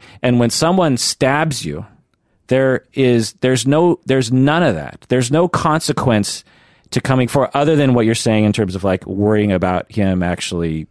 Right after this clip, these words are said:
coming after you and killing you or something. But the same fear is there with the rape, right? He could come after you and kill you.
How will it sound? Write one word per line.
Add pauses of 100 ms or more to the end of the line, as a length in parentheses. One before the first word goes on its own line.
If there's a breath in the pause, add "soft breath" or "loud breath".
(120)
coming
after
you
and
killing
you
or
something. (300 loud breath)
But
the
same
fear
is
there
with
the
rape,
right?
He
could
come
after
you
and
kill
you.